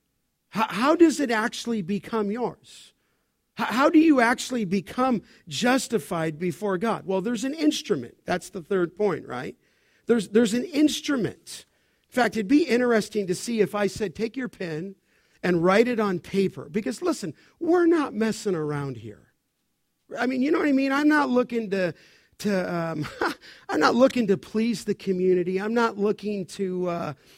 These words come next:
I want you and I to know the Scriptures together,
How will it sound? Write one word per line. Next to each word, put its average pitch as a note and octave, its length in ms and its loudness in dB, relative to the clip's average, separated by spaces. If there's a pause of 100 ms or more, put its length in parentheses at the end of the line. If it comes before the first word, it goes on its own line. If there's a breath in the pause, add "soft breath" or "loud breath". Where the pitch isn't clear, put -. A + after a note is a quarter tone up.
(260 soft breath)
I C4 180 2
want C4 380 2
you G#3 280 2
and F3+ 120 2
I F3+ 220 0
to D3+ 120 -8
know E3 240 -2
the D3 100 -8
Scriptures - 640 -10
together, A#2+ 460 -14